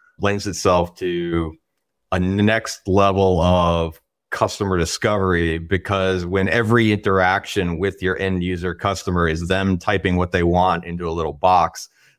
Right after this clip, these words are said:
that's a whole lot of awesome data. <laughs> That's what people actually want. And, and that, I can't think of another case where that really happened on a broad enough scale to make, like,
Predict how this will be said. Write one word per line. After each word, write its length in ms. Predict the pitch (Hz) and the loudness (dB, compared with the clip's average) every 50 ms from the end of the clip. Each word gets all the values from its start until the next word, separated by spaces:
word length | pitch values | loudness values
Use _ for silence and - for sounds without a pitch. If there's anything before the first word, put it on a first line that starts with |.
| - | -2
that's 280 | - 123 127 127 - - | -2 -2 0 -2 -4 -4
a 120 | - 104 95 | -2 -2 0
whole 300 | - 120 123 120 113 113 | 2 4 4 6 6 6
lot 200 | 110 104 101 95 | 6 4 4 4
of 100 | 95 - - | 2 0 2
awesome 480 | 101 101 104 98 - - 101 92 87 | 2 2 2 0 0 0 0 0 2
data. 460 | 85 98 95 95 92 92 87 82 90 _ _ _ _ _ _ - - | 2 2 0 0 0 0 -2 -2 -4 _ _ _ _ _ _ -8 -4
<laughs> 840 | 101 92 113 143 135 - 117 - 196 135 110 - - - 101 - - | -2 0 0 0 -2 -2 -4 -2 0 0 0 -2 -8 -12 -14 -6 -2
That's 420 | 113 120 135 160 151 - - - - | -2 0 0 -2 -4 -8 -10 -2 -2
what 180 | 143 139 139 | -2 0 2
people 400 | 127 113 104 - 110 101 - - - | -2 -2 0 0 -2 -4 -4 -2 -2
actually 600 | 107 113 113 - - - - 110 104 98 95 92 | 0 0 0 -2 -4 -2 0 2 4 4 4 4
want. 480 | 90 90 92 110 117 110 82 78 - _ _ _ _ - | 4 4 4 4 2 2 2 -2 -4 _ _ _ _ -4
And, 280 | - 98 98 98 98 90 | -2 -2 -2 0 -2 0
and 180 | 120 120 127 160 | 2 4 4 4
that, 280 | 214 269 277 - - - - | 4 2 0 -4 -8 -12 -8
I 200 | 85 98 127 175 | -4 -2 -2 -2
can't 340 | 180 - - 254 247 - - | -2 2 2 2 2 2 2
think 200 | - 180 175 - | 0 0 2 2
of 100 | 131 110 | 2 2
another 320 | 110 107 107 107 107 101 | 2 2 2 2 0 -2
case 360 | - - 113 107 110 104 - - | -2 0 0 0 0 -2 -4 -4
where 200 | 95 95 92 90 | -2 -2 0 2
that 400 | 92 92 90 90 90 - _ _ _ - | 2 2 2 2 0 -2 _ _ _ -12
really 440 | 95 98 98 104 101 101 98 90 | -8 -6 -4 -2 -2 0 -2 -2
happened 500 | 82 82 85 85 90 95 95 90 85 82 | -2 -2 0 0 0 -2 -4 -6 -6 -4
on 120 | 82 82 82 | -4 -4 -4
a 40 | 80 | -4
broad 300 | 82 95 95 98 107 107 | -2 0 0 2 2 0
enough 260 | 98 98 95 87 - | 0 0 -2 -4 -6
scale 500 | - - - 90 90 92 95 98 92 87 | -10 -8 -4 -2 0 2 2 0 0 -2
to 120 | - - 90 | -4 -6 -4
make, 380 | 87 85 87 87 85 _ _ - | -2 -2 -2 -2 -4 _ _ -8
like, 280 | 80 80 80 80 78 | -4 -2 -2 -2 -4